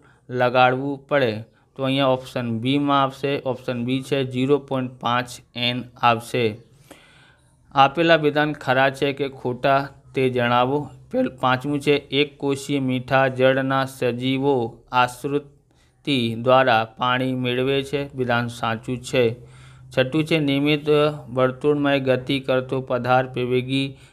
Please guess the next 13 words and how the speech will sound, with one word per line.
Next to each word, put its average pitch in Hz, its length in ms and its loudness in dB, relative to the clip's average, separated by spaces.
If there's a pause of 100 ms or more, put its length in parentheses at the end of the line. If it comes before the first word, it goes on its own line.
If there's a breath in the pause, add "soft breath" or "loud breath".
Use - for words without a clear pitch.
(160 loud breath)
ગતિ 123 380 2
કરે 135 340 0
છે. 139 300 -2 (420)
આ 123 140 4
પણ 135 280 0
ખરા 135 640 0 (100)
વિધાન 120 340 -2
છે. 120 280 0 (640 soft breath)
સાતમું 143 340 2
છે, 160 180 2
બોઇલરના 143 840 2 (180)
આહારમાં 135 680 2
વિટામિન 127 540 -2